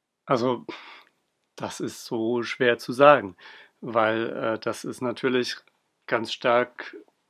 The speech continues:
äh, regional und von meiner sonstigen Kulturführung abhängig. In Auendorf hat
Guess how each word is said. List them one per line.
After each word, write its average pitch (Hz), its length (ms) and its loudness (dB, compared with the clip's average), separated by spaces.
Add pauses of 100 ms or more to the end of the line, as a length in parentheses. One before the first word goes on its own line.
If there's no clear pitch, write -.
(240)
äh, 151 80 -4
regional 127 1040 4
und 113 220 -4
von 117 180 -6
meiner 110 500 -6 (140)
sonstigen 143 640 -2
Kulturführung 110 720 -6
abhängig. 117 560 -4 (800)
In 120 160 -2
Auendorf 143 800 8 (720)
hat - 260 -6